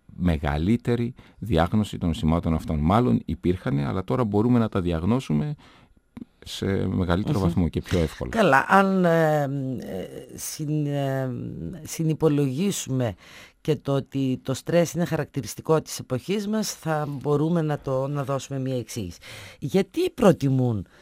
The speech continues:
Speaker 2: τα αυτοάνωσα πιο πολύ τις γυναίκες;
Speaker 1: Κοιτάξτε, ε, αυτό έχει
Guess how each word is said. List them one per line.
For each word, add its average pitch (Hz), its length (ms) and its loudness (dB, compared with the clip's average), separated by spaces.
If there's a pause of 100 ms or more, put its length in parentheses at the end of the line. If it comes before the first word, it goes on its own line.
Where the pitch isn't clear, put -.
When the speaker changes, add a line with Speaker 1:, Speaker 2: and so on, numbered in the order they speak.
(200)
Speaker 2:
τα 143 120 0
αυτοάνωσα 113 720 -2
πιο 117 180 -6
πολύ 95 280 -4
τις 85 220 -12
γυναίκες; 87 840 -12 (640)
Speaker 1:
Κοιτάξτε, - 500 -2 (100)
ε, 80 500 4
αυτό 135 420 0
έχει 117 380 2